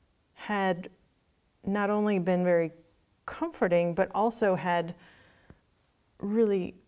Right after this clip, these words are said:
awakened a lot of her own trauma memories. And she was really dealing with that, and told him of some of,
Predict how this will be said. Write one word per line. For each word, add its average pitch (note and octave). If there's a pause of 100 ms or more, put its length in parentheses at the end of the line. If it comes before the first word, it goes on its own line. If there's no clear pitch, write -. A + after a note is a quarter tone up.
(160)
awakened F#3+ (260)
a F#3+
lot F3+
of F3
her -
own F3+
trauma F3+ (480)
memories. F3
And E3+
she F#3
was E3+
really F3
dealing F3+
with D#3+
that, F3
and D#3+ (840)
told F#3
him F3
of E3 (100)
some F#3
of, E3